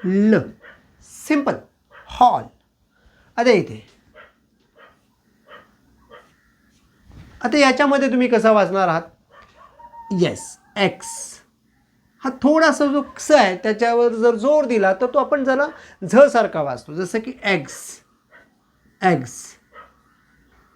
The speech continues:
एक्झॉ, एक्झॉ, एक्झॉ-, स्ट, एक्झॉस्ट.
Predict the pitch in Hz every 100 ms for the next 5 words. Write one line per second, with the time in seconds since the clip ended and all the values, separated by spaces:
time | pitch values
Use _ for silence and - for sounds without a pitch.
0 | _ _ _ _ _ _ _ _ _ _
1 | _ - - _ _ _ _ _ _ _
2 | _ _ - - - - 233 208 170 139
3 | 131 180 185 135 101 - _ _ - 196
4 | 190 160 151 135 123 165 160 123 101 _
5 | _ 190 180 147 156 160 190 - - -
6 | - - - - _ _ _ - - _
7 | _ _ _ _ - _ _ _ _ _
8 | _ _ _ - - _ _ _ _ _
9 | _ _ - - - 226 151 - _ -
10 | 151 123 147 127 120 - -